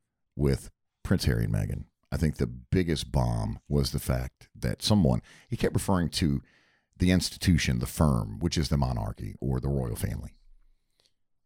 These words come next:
being concerned about the color of Archie's skin. There were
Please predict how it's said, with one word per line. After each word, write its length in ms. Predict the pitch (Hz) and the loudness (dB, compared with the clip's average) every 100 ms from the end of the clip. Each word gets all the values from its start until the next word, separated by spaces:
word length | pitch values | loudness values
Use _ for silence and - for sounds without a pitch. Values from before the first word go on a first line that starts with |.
| _ _ _ _ _ _ _ - | _ _ _ _ _ _ _ 2
being 200 | 123 120 | 4 4
concerned 440 | - - 69 64 | 2 2 4 4
about 180 | 69 67 | 2 0
the 60 | |
color 500 | - - 82 92 113 - _ _ _ _ _ _ _ _ _ _ _ _ _ _ _ _ _ _ _ _ _ _ _ _ - | -2 0 2 2 0 -6 _ _ _ _ _ _ _ _ _ _ _ _ _ _ _ _ _ _ _ _ _ _ _ _ 0
of 480 | 76 71 67 - - _ | 4 4 4 -2 -16 _
Archie's 420 | 76 73 - 58 | 2 4 0 -2
skin. 560 | - - - 50 50 50 - _ _ _ _ _ _ _ _ _ _ _ _ _ _ _ _ _ _ _ _ _ _ _ _ _ _ | -2 -2 -2 -2 -2 -10 -14 _ _ _ _ _ _ _ _ _ _ _ _ _ _ _ _ _ _ _ _ _ _ _ _ _ _
There 260 | - 123 151 | 4 6 8
were 360 | 139 110 101 | 6 6 4